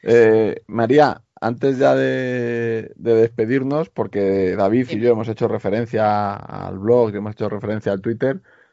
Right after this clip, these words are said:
Speaker 1: ¿dónde te pueden encontrar todos los que nos están escuchando? ¿Cómo te pueden localizar en el blog y en, y en Twitter?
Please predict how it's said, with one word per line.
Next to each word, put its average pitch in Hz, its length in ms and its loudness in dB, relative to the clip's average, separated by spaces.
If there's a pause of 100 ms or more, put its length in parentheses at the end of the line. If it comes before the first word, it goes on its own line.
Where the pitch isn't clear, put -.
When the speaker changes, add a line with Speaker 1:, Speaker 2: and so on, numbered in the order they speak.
(100)
Speaker 1:
¿dónde 131 260 2
te 127 140 2
pueden 123 200 4
encontrar 107 580 0
todos 110 240 -4
los 107 140 -4
que 104 60 -8
nos 104 120 -8
están 104 240 -4
escuchando? 95 520 -4
¿Cómo 101 220 -2
te 98 100 0
pueden 98 600 0
localizar 98 580 0
en 98 100 0
el 95 120 0
blog 101 240 0
y 101 60 0
en, 98 300 -4
y 107 60 0
en 101 100 -2
Twitter? 80 380 -4